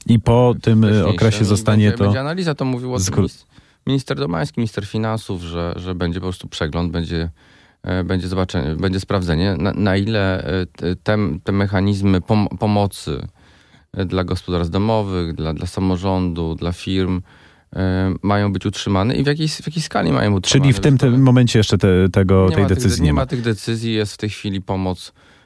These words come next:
Speaker 2: e, którą, którą obiecywaliśmy w stu konkretach.
Speaker 1: Drugie pytanie. Dlaczego akurat branża beauty dostała obniż-,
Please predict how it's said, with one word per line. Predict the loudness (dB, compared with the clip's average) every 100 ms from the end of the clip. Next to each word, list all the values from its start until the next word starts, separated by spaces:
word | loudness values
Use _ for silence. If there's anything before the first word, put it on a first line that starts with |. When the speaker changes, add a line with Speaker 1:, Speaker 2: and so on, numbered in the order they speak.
| _
Speaker 2:
e, | -8 -8
którą, | -6 -4 -4
którą | -4 -4
obiecywaliśmy | -4 -6 -6 -6 -6 -6 -8
w |
stu | -8
konkretach. | -8 -6 -6 -10 -8 0
Speaker 1:
Drugie | 4 4 4 4
pytanie. | 2 4 2
Dlaczego | 2 2 4 2
akurat | 4 2 4
branża | 4 4 4 4
beauty | 4 4 2
dostała | 2 2 4 4
obniż-, | 4 4 4 0